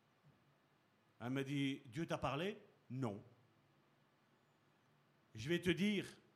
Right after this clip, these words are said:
que l'eczéma, cette maladie-là, provient de ça, ça, ça, ça. Comment tu sais ça, pasteur ? C'est la Bible qui nous le dit. Vous avez vu que Myriam,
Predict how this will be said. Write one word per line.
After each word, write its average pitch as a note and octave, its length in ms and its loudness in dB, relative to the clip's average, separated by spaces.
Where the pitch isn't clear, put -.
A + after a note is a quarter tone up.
que C#3+ 100 -2
l'eczéma, D3 800 0
cette F3+ 180 -12
maladie-là, D3+ 640 -4
provient D#3+ 440 2
de C#3 160 0
ça, C#3 320 -4
ça, C3 180 -10
ça, A#2+ 180 -12
ça. - 220 -16
Comment G3 220 6
tu F#3+ 120 4
sais F3 140 2
ça, E3+ 140 4
pasteur ? A#2 420 2
C'est - 140 -4
la C3 100 4
Bible A#2+ 160 -2
qui B2 120 -2
nous A#2 100 0
le G#2+ 80 -6
dit. - 260 -12
Vous G3 220 4
avez A3 180 8
vu C#4+ 180 4
que G3+ 320 2
Myriam, A#3 720 2